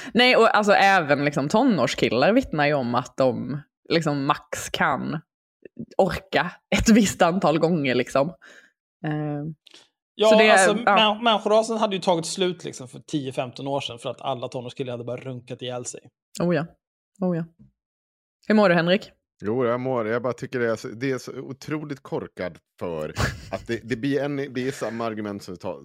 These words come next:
Speaker 3: s-, sa ti-, det här är, man måste väl liksom så här, va-, varför finns det människor som säger sånt här?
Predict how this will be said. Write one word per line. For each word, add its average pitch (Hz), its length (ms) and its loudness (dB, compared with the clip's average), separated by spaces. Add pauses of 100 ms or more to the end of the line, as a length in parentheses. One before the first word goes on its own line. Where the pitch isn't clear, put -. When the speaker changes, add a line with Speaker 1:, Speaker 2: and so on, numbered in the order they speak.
(120)
Speaker 3:
s-, 90 240 -20
sa 104 120 -10
ti-, 123 320 -12
det 127 80 -4
här 151 200 -6
är, 147 100 -4
man 151 160 -8
måste 170 360 -12
väl 156 60 -10
liksom 170 240 -12
så - 120 -12
här, 73 80 -10 (840)
va-, 175 140 -4
varför 202 360 0
finns 226 460 -8
det 185 100 -8
människor 170 380 -6
som 147 140 -10
säger 135 420 -6
sånt 67 260 -18
här? - 180 -16